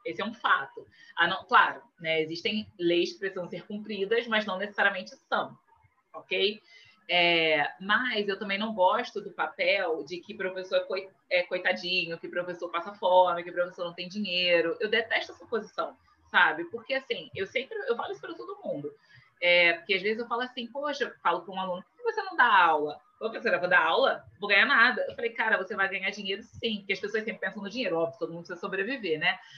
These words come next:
Mas, assim, você precisa ser bom naquilo que você se propuser a fazer. Então, assim, qualquer carreira é importante, você consegue fazer dinheiro com qualquer carreira, desde que você se especialize naquilo.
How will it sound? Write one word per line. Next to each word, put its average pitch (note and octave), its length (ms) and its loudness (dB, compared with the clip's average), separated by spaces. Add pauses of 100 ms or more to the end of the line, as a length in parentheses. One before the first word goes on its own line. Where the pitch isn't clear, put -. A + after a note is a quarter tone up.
(200)
Mas, G#3 200 0
assim, G#3+ 320 -6
você A3+ 600 2
precisa G#3+ 380 0
ser G#3 220 -2
bom F#3 400 0 (100)
naquilo A#3 320 -2
que A3+ 80 -10
você A3+ 260 2
se - 80 -18
propuser A#3+ 400 -2
a B3+ 60 -2
fazer. C4 560 2 (540)
Então, G#3+ 180 0
assim, F#4 460 -4 (260)
qualquer C4 580 4 (200)
carreira F3 520 2 (200)
é F#3 100 4
importante, G3 580 -4
você F#3+ 240 -10
consegue A3+ 560 0
fazer G3 280 -6
dinheiro F3 440 -6
com F#3 140 -12
qualquer G3+ 440 2
carreira, G#3+ 480 -2 (220)
desde G#3+ 280 0
que B3 60 -14
você A3+ 240 -6
se A#3 80 -16
especialize A#3 520 -6
naquilo. B3+ 500 -2